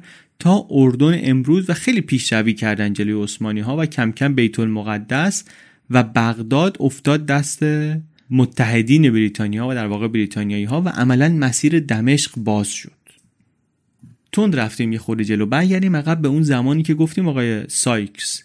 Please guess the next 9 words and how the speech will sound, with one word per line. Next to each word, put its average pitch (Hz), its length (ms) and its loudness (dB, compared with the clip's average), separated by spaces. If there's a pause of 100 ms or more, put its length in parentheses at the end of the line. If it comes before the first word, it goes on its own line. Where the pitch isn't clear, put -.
گفتیم 131 280 -4
آدم 113 200 -4
مهمیه 107 400 -4
که 104 120 -6
بعضی 104 300 -2
ممکن 104 260 -6
اسمشو 104 340 -8
شنیده 101 360 -6
باشن، 113 460 -8